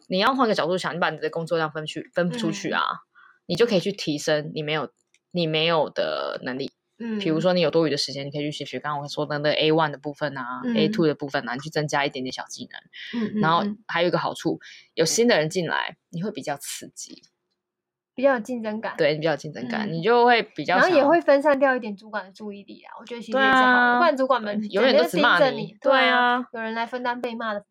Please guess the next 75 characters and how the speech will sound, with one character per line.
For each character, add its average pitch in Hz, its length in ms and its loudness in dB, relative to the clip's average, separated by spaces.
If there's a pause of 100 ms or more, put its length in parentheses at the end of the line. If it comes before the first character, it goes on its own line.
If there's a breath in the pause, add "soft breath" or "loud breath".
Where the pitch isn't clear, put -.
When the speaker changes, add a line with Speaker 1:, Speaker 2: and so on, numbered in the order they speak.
(100)
Speaker 2:
那 214 100 -16
个， 202 100 -12 (200)
Speaker 1:
对 233 200 4
啊， 214 300 4
Speaker 2:
也 220 60 -2
是 233 60 -10
蛮 220 80 0
好 196 60 0
的。 247 40 0
Speaker 1:
今 240 40 2
天 262 200 4
轮 185 140 4
流 185 140 2
被 190 160 2
骂 180 200 2
不 147 80 -8
是 - 100 -18
更 143 160 -8
好 - 120 -12
吗？ 107 180 -10
总 175 120 -4
比 180 80 -2
Speaker 2:
嗯。 - 20 -6
Speaker 1:
每 139 100 -6
天 156 140 -4
被 156 100 0
骂 147 160 -4
被 156 100 -8
搞 - 140 -10
心 123 200 -18
情 - 80 -20 (100)
不 - 80 -20
好。 - 160 -20
Speaker 2:
对 - 80 -18
啊， - 40 -16 (140)
共 294 180 4
患 247 200 4
难， 220 160 4
Speaker 1:
对 208 60 -4
啊。 208 80 -12
Speaker 2:
多， 233 240 -4
多 240 180 -4
一 240 40 -8
个 208 120 -2
共 226 200 -8
患 220 140 -4
难 202 160 -4
的 190 120 -18
战 196 140 -8
友。 - 200 -20 (460)
Speaker 1:
对， - 100 -4
Speaker 2:
整 269 100 -2
体 233 60 2
来 202 140 2
说， 226 100 -4
Speaker 1:
对， 220 40 -4
对。 - 20 -12
Speaker 2:
反 202 180 0
而 202 40 -6
是 220 120 -8
把 185 160 0
它 202 60 -6
当 208 200 -2
一 202 60 -8
个， 202 120 -8
呃， - 840 -12
乐 311 200 6
观 240 280 2
积 226 180 -10
极 214 200 -14
的 - 60 -16
事 202 160 -16
情 - 180 -20
看 - 180 -20
待。 - 80 -20